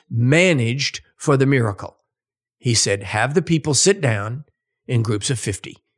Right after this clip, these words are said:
He realized that if he didn't have an organizational basis for the next phase of the turnaround, that somebody was likely to just be trampled. They couldn't just start throwing bread and fish out into the crowd.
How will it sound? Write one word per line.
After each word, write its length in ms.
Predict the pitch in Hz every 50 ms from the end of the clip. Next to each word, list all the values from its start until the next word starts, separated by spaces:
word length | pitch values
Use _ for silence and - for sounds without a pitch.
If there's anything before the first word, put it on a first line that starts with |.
| _ _ _ _ _ _ _ _
He 240 | _ - 175 202 226
realized 640 | 226 202 214 233 220 170 131 120 117 117 123 123 -
that 100 | 143 120
if 120 | 110 98
he 200 | 101 131 165 180
didn't 320 | 180 151 165 156 143 143 127
have 200 | 120 131 127 120
an 140 | 117 113 120 - -
organizational 800 | 151 165 175 175 185 180 165 143 147 160 160 147 - 160 151 135
basis 760 | 127 120 107 110 147 170 196 170 - - 101 95 98 - - - - _ _ _ _
for 140 | - 131 120
the 120 | 117 113
next 240 | 127 147 151 - -
phase 280 | - 160 151 160 139
of 80 | 151 139
the 80 | 147 131
turnaround, 600 | - 160 160 139 123 104 90 90 - - - _ _ _ _ _ _ _ _ _ _ _ _ _ _ _ _
that 160 | - 120 107
somebody 400 | - - 165 156 160 151 143 147
was 240 | 139 127 123 107 120
likely 380 | 131 127 131 135 - - 143 127
to 120 | 120 120 110
just 280 | 107 127 117 - -
be 120 | 123 120 107
trampled. 600 | - - - 135 123 113 98 - - - - - _ _ _ _ _
They 120 | - 117 104
couldn't 220 | - 160 151 143
just 160 | 147 139 117
start 300 | - 147 127 123 - -
throwing 500 | - 139 143 143 151 156 143 131 123 117
bread 280 | 104 139 135 135 135 117
and 140 | 113 107 -
fish 400 | - 165 143 107 98 - - - _ - - _
out 160 | - 120 123
into 180 | 120 120 120 113
the 80 | 117
crowd. 420 | 113 - 123 95 98 - - -